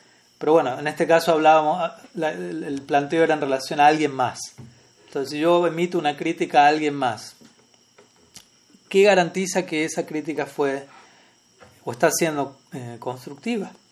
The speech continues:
Una muestra de afecto, incluso. Entonces,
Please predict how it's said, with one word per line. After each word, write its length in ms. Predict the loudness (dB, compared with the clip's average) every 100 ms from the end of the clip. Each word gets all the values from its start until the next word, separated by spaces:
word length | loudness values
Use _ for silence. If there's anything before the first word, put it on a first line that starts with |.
| _
Una 140 | -10 -4
muestra 320 | -4 0 -2
de 40 |
afecto, 480 | 0 -2 -4 -8 -12 _ _
incluso. 480 | -16 -12 -8 -8 -10 -16 -20 -20 -20 _ _ _ _ _ _ _ _ _ -20 -20 _ _ _ _ _
Entonces, 360 | -2 0 0